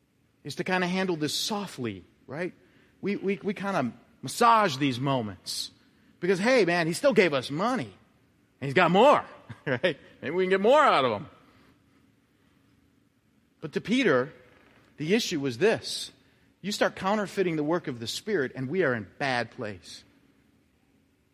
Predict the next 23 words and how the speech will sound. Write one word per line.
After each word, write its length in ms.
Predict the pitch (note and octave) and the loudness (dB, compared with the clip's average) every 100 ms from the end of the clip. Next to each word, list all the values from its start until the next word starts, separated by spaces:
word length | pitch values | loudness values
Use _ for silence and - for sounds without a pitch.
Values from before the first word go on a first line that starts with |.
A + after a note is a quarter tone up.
| _ _ | _ _
'Cause 120 | - C#3 | -10 -4
your 100 | D#3+ | -2
money's 380 | D#3+ G3+ D3 | 0 0 -2
irrelevant. 540 | B2+ A#2+ F3 D#3 G2 G2 _ _ | -2 -2 -2 -2 -6 -12 _ _
This 80 | D#3 | -16
is 80 | C3+ | -10
what 120 | A#2 | -10
he's 60 | - | -10
telling 180 | B2 | -10
me. 60 | A#2 | -8
Money's 300 | D#3 B3 C#3+ | -8 -8 -8
irrelevant. 440 | D#3 A#3+ B2 _ _ _ _ _ _ _ _ _ _ | -12 -16 -18 _ _ _ _ _ _ _ _ _ _
What 120 | - | -4
is 100 | C3+ | -2
relevant 420 | B2+ E3+ F#3+ B2 | 0 2 0 -2
is 120 | A#2+ A2 | -6 -6
that 140 | A#2 | -6
the 80 | A2+ | -6
work 360 | A2 C3+ D3+ | -4 -2 -2
of 60 | C3 | -6
the 100 | A2 | -12
Spirit 440 | - - C#3 A#2+ | -12 -6 -6 -6
be 220 | A2+ A#2 | -8 -8